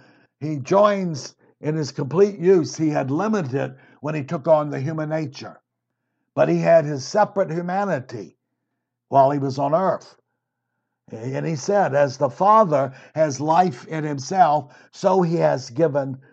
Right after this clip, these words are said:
the Son." He means the earthly Son. He's not talking about the Word of God from eternity. When he was given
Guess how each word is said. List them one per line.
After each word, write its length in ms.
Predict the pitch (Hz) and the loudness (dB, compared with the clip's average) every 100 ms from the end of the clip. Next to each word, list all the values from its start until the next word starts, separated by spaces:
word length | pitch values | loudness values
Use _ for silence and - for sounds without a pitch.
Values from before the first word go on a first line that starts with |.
| _ | _
the 140 | - 143 | -6 -4
Son." 480 | 139 185 139 98 - _ _ | 0 0 0 -6 -16 _ _
He 160 | 151 185 | -6 -4
means 440 | 175 156 139 120 | -2 -4 -6 -6
the 120 | 143 | -6
earthly 440 | 131 202 - 165 147 | 0 2 2 -2 -6
Son. 380 | 131 135 98 95 | -2 -4 -4 -8
He's 180 | 131 | -4
not 180 | 180 165 | -2 0
talking 240 | 170 160 139 | 0 0 0
about 260 | 139 127 | -2 -2
the 120 | 120 | -2
Word 260 | 127 156 143 | 2 2 2
of 160 | 120 117 | -2 -2
God 380 | 143 135 120 | 2 2 2
from 200 | - 127 | -2 -6
eternity. 760 | 127 120 170 196 139 - 101 - _ _ _ _ _ _ _ _ | -6 -4 -2 -2 -6 -10 -18 -18 _ _ _ _ _ _ _ _
When 180 | - 143 | -10 -6
he 80 | 156 | -4
was 220 | 147 135 | -4 -4
given 500 | - 190 180 165 | -2 -2 -2 -6